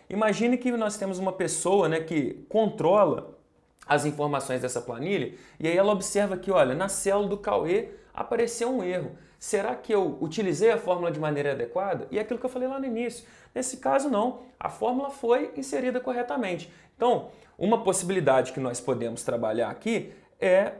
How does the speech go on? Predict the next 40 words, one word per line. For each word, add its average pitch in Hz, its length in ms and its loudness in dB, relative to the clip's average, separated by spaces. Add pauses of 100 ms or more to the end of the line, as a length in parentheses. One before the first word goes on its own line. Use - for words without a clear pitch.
utilizar 208 840 0
a 247 100 0
fórmula 196 580 0
se - 360 -4
erro, 202 400 0 (420)
pra 233 220 -2
então, 233 500 0 (140)
ao 208 180 0
invés 151 280 6
de 151 100 -6
só 208 680 -2
a 185 80 -2
mensagem 160 440 -2
de 131 60 0
erro 135 100 0
aparecer, 196 920 -4
eu 190 500 2
trazer 185 360 0
mais 220 400 -2
uma 226 120 -4
informação 190 600 -6
pra 180 160 -6
quem 180 140 -10
tá 180 100 -6
utilizando 175 480 -6
a 170 40 -12
planilha. 143 420 -6 (220)
Então, 262 120 -4
como 262 160 -4
que 262 40 0
a 247 40 0
gente 254 160 -4
faria 214 320 2
isso? - 320 -4 (280)
A - 80 -2
gente 208 220 -2
vai 220 200 2
vir 175 180 -2
aqui, 214 220 -2
ó, - 220 4